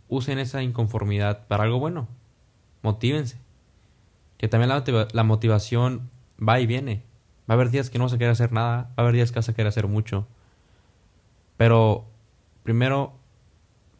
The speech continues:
vean lo que tienen, vean lo positivo de su cuerpo. Pero siempre sepan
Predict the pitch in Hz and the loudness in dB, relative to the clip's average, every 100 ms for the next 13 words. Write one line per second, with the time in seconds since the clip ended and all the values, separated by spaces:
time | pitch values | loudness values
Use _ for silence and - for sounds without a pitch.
0 | _ _ - 113 123 131 131 123 - - | _ _ -4 2 4 2 0 -6 -12 -6
1 | 110 104 107 104 98 104 - - 104 113 | -4 -2 0 2 0 -4 -14 -10 0 4
2 | 120 113 113 104 104 135 160 127 101 - | 6 4 0 -4 -2 2 2 2 -2 -4
3 | 101 101 98 101 - 107 - _ _ _ | -6 -6 -2 -2 -2 -8 -14 _ _ _
4 | _ _ _ _ _ 110 107 101 113 110 | _ _ _ _ _ -2 0 0 0 0
5 | 123 120 113 101 101 | 0 -2 -2 -2 -4